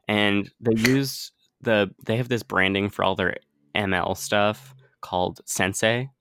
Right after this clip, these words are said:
Speaker 1: Adobe Sensei. It just means
Speaker 2: Oh.
Speaker 1: wherever they're using, like, m-, machine learning technology, they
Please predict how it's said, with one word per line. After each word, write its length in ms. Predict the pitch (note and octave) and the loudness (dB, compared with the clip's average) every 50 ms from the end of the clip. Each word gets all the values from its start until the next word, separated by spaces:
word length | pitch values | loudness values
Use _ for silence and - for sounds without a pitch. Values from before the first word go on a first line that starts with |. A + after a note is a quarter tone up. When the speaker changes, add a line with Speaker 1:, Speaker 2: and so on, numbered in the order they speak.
| _ _ _ - | _ _ _ -6
Speaker 1:
Adobe 280 | - G2+ F#2 G#2+ G#2 | -2 -2 -2 -2 -4
Sensei. 560 | F#2 - - F#2 F#2 - - G#2+ A#2 A#2+ C#3 - _ - - - - | -8 -6 -6 -4 -4 -2 -2 -2 -2 -4 -6 -10 _ -20 -20 -20 -4
It 200 | - A#2 A2+ - | -4 -4 -2 0
just 200 | - D#3+ D3+ - D#3+ | 0 0 2 4 4
means 280 | D3 C#3 B2+ A2+ - - _ - | 4 4 4 2 -2 -10 _ 0
Speaker 2:
Oh. 60 | A#2+ | 2
Speaker 1:
wherever 320 | A#2 A#2 A#2+ A2 A2+ B2 A#2 | 4 6 6 4 4 2 2
they're 100 | A#2 A2+ | 2 2
using, 460 | A2 G2+ G#2 G#2 G2 F#2+ G2+ F#2+ F#2+ | 2 2 2 2 2 2 0 0 2
like, 400 | F#2+ F#2 F2+ E2 - - - - _ _ _ _ _ - | 0 0 0 -2 -4 -8 -16 -20 _ _ _ _ _ -8
m-, 160 | F#2+ E2+ - | -4 -2 -2
machine 280 | A#2+ A2 - B2+ A#2 A2+ | 0 0 2 2 2 2
learning 200 | G#2+ G#2 G#2 G2+ | 2 2 0 -2
technology, 720 | - F#2 - G2 E2 - - - - - G#2 G#2+ A2 - _ _ _ _ _ _ _ _ _ _ _ _ _ _ - | -4 -6 -6 -4 -4 -4 -6 -8 -10 -10 -10 -10 -10 -12 _ _ _ _ _ _ _ _ _ _ _ _ _ _ -2
they 360 | - G2+ G2+ G2+ G2 F#2 | 2 2 4 4 2 0